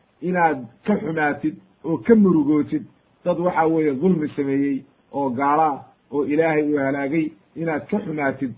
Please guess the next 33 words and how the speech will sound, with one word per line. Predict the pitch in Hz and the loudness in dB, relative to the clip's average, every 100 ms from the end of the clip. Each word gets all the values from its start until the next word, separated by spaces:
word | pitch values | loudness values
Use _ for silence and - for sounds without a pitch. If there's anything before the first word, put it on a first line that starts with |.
| - _ | -16 _
ma | 131 147 | -2 -2
banaana. | 123 120 117 107 110 _ _ _ _ _ _ _ _ _ | 0 -2 -2 -4 -8 _ _ _ _ _ _ _ _ _
Waxaa | 156 156 156 151 147 - | -4 2 4 4 -2 -4
kaloo | 170 165 | 0 2
no-, | 147 147 123 | 0 -6 -4
aynu | 139 139 135 | -4 -4 -4
ka | 196 | -4
qaadanaynaa | 175 160 156 156 135 120 117 _ _ | 2 2 2 -2 -4 -6 -10 _ _
mashruuciyatu | - 131 147 147 147 175 165 156 147 - _ _ - | -10 -8 -4 -4 -2 0 -2 -4 -8 -10 _ _ -4
tawbiikhi | 143 135 165 151 | -2 -2 -2 -4
dhaalimiin | 131 135 131 131 143 120 113 _ _ _ - | -2 0 0 0 -2 -6 -8 _ _ _ -4
bacda | 147 139 131 | -2 -2 -2
halaakihim. | 131 135 127 131 95 - _ _ | 0 -2 -2 -6 -6 -14 _ _
Dadka | 185 185 180 | -6 -4 -4
gaalada | 131 156 160 170 156 | 0 2 2 2 0
ah | |
markii | 151 156 156 | 0 -4 -2
Ilaahay | 147 151 | 0 0
halaago | 139 135 135 127 131 - _ - | 0 0 0 -2 -6 -10 _ -8
oo | 143 | -4
ficilka | - 180 160 151 - | -4 -4 -4 -4 -6
xun | 135 131 | -8 -6
samaynaya, | 147 160 151 127 113 - _ _ - | -2 -2 0 -2 -4 -12 _ _ -8
inaad | 180 165 147 | 0 2 2
waxa | 160 156 | 0 2
weeye | 160 147 | 2 2
markaa | 156 - 156 | 0 -4 -2
la | 143 135 - | -2 -4 -4
ceebeeyo | 143 139 151 175 175 _ _ - | -4 -2 -2 -4 -8 _ _ -6
oo | 170 | 0
la | 165 | 4
yidhaahdo | 165 160 175 | 4 4 2
maaragtay | 175 170 156 139 175 | 0 0 0 -2 -6